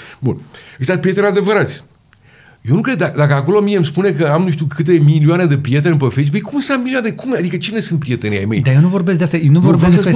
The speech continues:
Speaker 1: spun că nu poți.
Speaker 2: satisfacția numărului alea.
Speaker 1: Nu, adică, uh, Facebook-ul corespunde unei nevoi, uh, psihice și, uh, eu înțeleg
Speaker 2: Da, de
Speaker 1: că
Speaker 2: validare,
Speaker 1: ai,
Speaker 2: integrare
Speaker 1: da,
Speaker 2: în
Speaker 1: da, adică,
Speaker 2: grup, da.
Speaker 1: uh, dacă, cum să spun, am,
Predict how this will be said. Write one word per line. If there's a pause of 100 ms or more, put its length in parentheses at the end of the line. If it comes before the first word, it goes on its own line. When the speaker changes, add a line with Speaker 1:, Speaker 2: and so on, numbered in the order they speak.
(100)
Speaker 1:
spun
că
nu
poți.
Speaker 2:
satisfacția
numărului
alea.
Speaker 1:
Nu,
adică,
uh,
Facebook-ul
corespunde
unei
nevoi, (160)
uh, (120)
psihice
și,
uh, (500)
eu
înțeleg
Speaker 2:
Da,
de
Speaker 1:
că
Speaker 2:
validare,
Speaker 1:
ai,
Speaker 2:
integrare
Speaker 1:
da,
Speaker 2:
în
Speaker 1:
da,
adică, (260)
Speaker 2:
grup,
da.
Speaker 1:
uh,
dacă,
cum
să
spun, (420)
am,